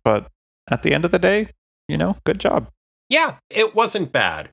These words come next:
Speaker 2: I did kind of enjoy it. I was also pissed at him for doing his thing where he was showboating for the office workers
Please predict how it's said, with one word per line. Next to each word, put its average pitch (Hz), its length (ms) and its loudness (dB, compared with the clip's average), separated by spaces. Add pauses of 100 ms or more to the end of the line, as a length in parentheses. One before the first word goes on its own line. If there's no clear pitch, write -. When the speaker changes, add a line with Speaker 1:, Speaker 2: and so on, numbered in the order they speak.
(280)
Speaker 2:
I 160 160 2
did 151 360 -2
kind 135 280 0
of 120 100 -2
enjoy 101 440 -2
it. 95 200 -2 (380)
I 147 180 2
was 156 260 2
also 123 520 2
pissed - 360 -4
at 117 140 -2
him 107 300 -2
for 104 200 -4
doing 104 280 -2
his 101 180 -2
thing 104 240 -4
where 101 100 -4
he 98 60 -4
was 101 220 -2
showboating 101 680 -2
for 101 160 -4
the 95 100 -2
office 95 480 -2
workers 95 600 -4